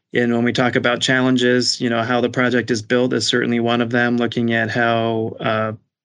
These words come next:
how the, the earthwork is gonna work in terms of,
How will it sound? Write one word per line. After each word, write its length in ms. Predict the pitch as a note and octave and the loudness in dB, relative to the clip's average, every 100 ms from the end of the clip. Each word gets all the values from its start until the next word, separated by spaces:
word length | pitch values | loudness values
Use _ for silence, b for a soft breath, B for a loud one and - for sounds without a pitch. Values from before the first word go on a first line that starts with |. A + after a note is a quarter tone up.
| _ _ _ - | _ _ _ -6
how 240 | - B2+ | 0 0
the, 160 | A2 A2+ | 0 0
the 140 | B2+ | 2
earthwork 440 | C3 C#3+ C3+ C3 B2+ | 4 4 4 4 4
is 120 | B2 | 2
gonna 200 | C#3 C3 | 2 2
work 380 | B2 B2+ B2+ B2+ | 4 2 2 0
in 100 | A#2 | -2
terms 280 | B2+ A#2+ A#2 | -2 0 -2
of, 200 | A2 | -4